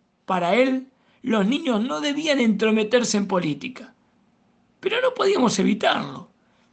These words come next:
Aquella extraña atmósfera crecía de día en día. Hasta en la escuela, los compañeros de clase comenzaron a pelearse en el patio, tildándose de hutus o de tutsis.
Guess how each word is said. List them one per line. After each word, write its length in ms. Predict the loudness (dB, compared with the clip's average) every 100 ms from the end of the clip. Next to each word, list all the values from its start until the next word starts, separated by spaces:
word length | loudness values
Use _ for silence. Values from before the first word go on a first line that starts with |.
| _ _ _ -4
Aquella 440 | -4 -2 -2 0
extraña 560 | -2 -4 0 2 2 0
atmósfera 840 | -2 0 0 0 -4 -4 -4 -6 -12 -6
crecía 540 | 2 4 4 2 4 4
de 260 | 2 0
día 400 | 0 0 2 2
en 140 | 4 4
día. 480 | 4 0 -4 -12 _ _ _ _ _ _
Hasta 240 | -4 2 4
en 80 |
la 120 | 4 2
escuela, 640 | 2 4 4 4 0 -6 -16 -10 0
los 160 | 0
compañeros 500 | 2 0 0 4 4
de 140 | 4 4
clase 320 | 0 -2 -2
comenzaron 560 | -2 -2 0 0 0
a 100 | -2
pelearse 460 | -2 0 0 0 -2
en 80 | -4
el 120 | -2
patio, 440 | -2 -2 -2 -6 -8 -20 -8 2
tildándose 960 | 4 4 2 2 2 2 0 -4 -6 -16 -8 4
de 160 | 4
hutus 560 | 4 2 0 0 -4 -10 0
o 140 | 4
de 100 | 4
tutsis. 640 | 4 0 -2 -8 -8 -10